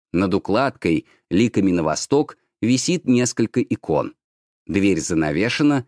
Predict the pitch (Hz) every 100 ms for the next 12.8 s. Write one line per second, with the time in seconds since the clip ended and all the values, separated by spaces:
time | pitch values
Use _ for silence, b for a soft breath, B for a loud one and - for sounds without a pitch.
0 | _ _ - 120 127 110 113 180 151 156
1 | 151 131 135 123 - 113 110 107 101 101
2 | 101 98 104 98 90 _ _ 113 127 87
3 | 78 - 87 80 69 - _ _ _ _
4 | _ _ _ _ 92 98 - 95 90 -
5 | 92 95 92 90 71 76 101 85 71 65
6 | 69 87 110 85 - - 92 80 76 73
7 | 95 101 90 87 - - 82 76 80 73
8 | 71 71 69 64 - - _ _ _ _
9 | _ - 87 92 113 117 110 90 95 113
10 | 113 - 104 104 104 85 67 - _ _
11 | _ - 123 131 123 90 113 143 - -
12 | - 80 92 107 - 135 73